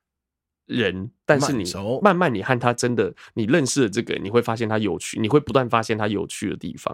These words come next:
Speaker 2: 嗯，嗯，嗯。
Speaker 1: 然后他会有很多惊喜在他身上，最后你会和他变成一个有特殊情感的好朋友的这样，
Speaker 2: 哦。
Speaker 1: 对，这样子的一个戏，可以去看看《绝命律师》的部分。
Speaker 2: 嗯。
Speaker 1: 好，那最近比较有争议的这个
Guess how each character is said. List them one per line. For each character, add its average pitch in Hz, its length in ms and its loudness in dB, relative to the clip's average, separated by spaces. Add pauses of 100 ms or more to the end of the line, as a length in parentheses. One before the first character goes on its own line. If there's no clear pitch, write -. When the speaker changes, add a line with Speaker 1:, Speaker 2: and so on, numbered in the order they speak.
(120)
Speaker 2:
嗯， 135 100 -2
嗯， 135 220 -4
嗯。 - 0 -
Speaker 1:
然 110 100 2
后 110 80 2
他 117 140 0
会 123 160 2
有 110 60 2
很 95 180 -8
多 104 140 0
惊 104 260 -2
喜 - 200 -4
在 101 180 -2
他 90 80 -6
身 92 200 -6
上， 92 220 -4
最 110 120 -2
后 110 120 -2
你 95 100 -4
会 98 120 -2
和 98 200 -4
他 101 160 -2
变 104 180 -2
成 90 160 -8
一 92 60 -6
个 87 220 -6 (220)
有 92 160 -2
特 143 240 0
殊 110 220 -4
情 92 220 -6
感 87 160 -2
的 87 60 -8
好 - 160 -2
朋 - 260 -14
友 80 160 -6
的 - 100 -14
这 - 120 -8
样， 95 100 -6
Speaker 2:
哦。 85 460 -12
Speaker 1:
对， 98 100 -2 (100)
这 190 100 6
样 117 160 0
子 95 100 -12
的 90 80 -10
一 85 60 -8
个 87 100 -8
戏， - 280 -6
可 - 160 2
以 131 80 0
去 123 120 -2
看 101 220 -4
看 - 160 -6 (100)
《绝 110 160 -2
命 123 180 -2
律 107 140 -2
师》 - 180 -10
的 - 60 -6
部 - 140 -12
分。 - 200 -14 (480)
Speaker 2:
嗯。 147 140 -4
Speaker 1:
好， 147 200 0
那 196 180 4 (200)
最 240 220 4
近 208 240 2
比 113 80 -6
较 170 140 6
有 95 160 0
争 139 320 2
议 139 140 0
的 90 240 -2
这 - 140 -2
个 92 480 0